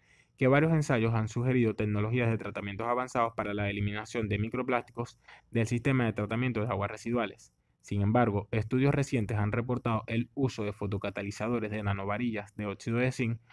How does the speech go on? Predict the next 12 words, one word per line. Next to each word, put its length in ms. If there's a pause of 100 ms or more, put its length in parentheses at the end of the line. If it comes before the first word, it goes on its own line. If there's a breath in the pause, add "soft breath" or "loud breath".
(260 loud breath)
para 180
la 120
degradación 680
de 140
residuos 480
de 120
películas 400
de 80
polietileno 640
de 80
baja 220
densidad, 440